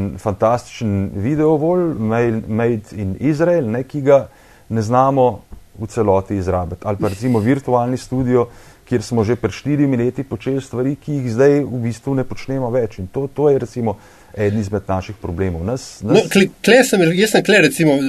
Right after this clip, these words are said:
Speaker 2: a veš, začuden, rec-, kako imate recimo, ne, specialne projekte, kot so bile rec-, na zadnje, ki mi zdajle v glavo pade, pa so bili tudi drugi vmes še, um, um, volitve ali pa karkoli, ne, in se je potem ponavadi, um,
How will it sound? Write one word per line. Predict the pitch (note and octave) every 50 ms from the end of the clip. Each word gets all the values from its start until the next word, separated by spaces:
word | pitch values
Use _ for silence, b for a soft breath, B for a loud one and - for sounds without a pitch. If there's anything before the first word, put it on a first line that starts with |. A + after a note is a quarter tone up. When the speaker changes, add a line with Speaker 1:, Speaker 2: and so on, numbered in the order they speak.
| C3
Speaker 2:
a | C3+ D3+
veš, | E3 C#3+ C3+ C3+
začuden, | B2+ - - - C3+ C3 B2+
rec-, | B2+ -
kako | - - D3 D3+
imate | F#3 G#3+ G#3 A3 G3
recimo, | F#3 F#3+ - G#3 F#3+ E3+
ne, | F#3 F#3
specialne | - - - B2+ - - D#3+ F3 E3+ E3+ D#3 -
projekte, | - B2 C3 D#3+ F#3 F#3 - - F3+ E3+ D#3 -
kot | D3 C3+ -
so | - C3+ B2+
bile | B2 B2 B2 A2+ A2
rec-, | G2+ - - C3+
na | B2+ A#2+ A#2 A2+ A2+ A2
zadnje, | G2+ C3 C#3 C#3+ C#3+ D3 C3 B2
ki | - C3 A#2+
mi | A2+ A2+
zdajle | A#2+ E3 D#3+ D#3 D3+
v | B2+
glavo | B2 C3 C#3 D3 C#3 C3+
pade, | - C3+ C3 C3+ C3
pa | B2+ A#2
so | - D#3+
bili | G3 G#3+ G#3
tudi | F3 C#3+ C3
drugi | D#3 D3+ B2+ A#2+ A2
vmes | G#2 A2 A#2 A2+ - -
še, | A#2+ G2+ F#2+ F#2+
um, | F#2+ G#2 G#2 G2+ G2 F#2+ F#2 F#2 F#2+ F#2+ F#2+ F#2+
um, | F#2 F#2 F2+ F2 F2 F2 F2 F2+ F#2 F#2 G#2+
volitve | B2 C3+ C#3 D#3 D#3 D#3 - D3+ D#3 C#3+ C#3 C3+ C3+ C3+ A#2+
ali | G#2 G#2 G2+ -
pa | - G2+ - -
karkoli, | G#2+ G2+ - - E3 A3+ A#3+ F#3 A2+
ne, | B2+ D#3 C#4 C#4 B B B B B B B D3
in | D3 C#3 C#3
se | - E3 D3+
je | D3 D3 C#3+ C#3+ C#3 C3+ -
potem | - C3 C3 - D#3+ E3+ F3 D#3+ D#3+
ponavadi, | - D#3 C#3 C3+ C3 C3 D3 D#3+ D#3+ D#3+ D#3+ - - C#3+ C3+
um, | C#3 C#3 C3+ C3 C3